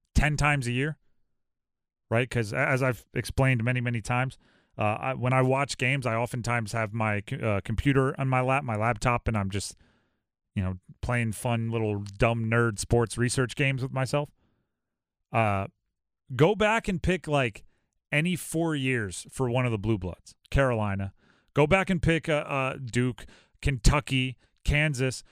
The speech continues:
Pick a four-year period from, like, two thousand and fifteen to two thousand nineteen,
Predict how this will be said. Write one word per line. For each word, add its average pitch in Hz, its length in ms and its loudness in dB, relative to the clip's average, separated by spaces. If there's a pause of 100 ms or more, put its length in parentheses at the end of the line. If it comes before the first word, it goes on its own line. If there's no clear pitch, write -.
(140)
Pick 175 140 4
a 165 80 4
four-year 220 500 2
period 180 540 -2
from, 156 180 -2
like, 131 300 0 (480)
two 170 160 0
thousand 165 480 0
and 123 240 -4
fifteen 151 540 -2
to 143 80 -4
two - 120 -8
thousand 123 360 0
nineteen, 170 520 -2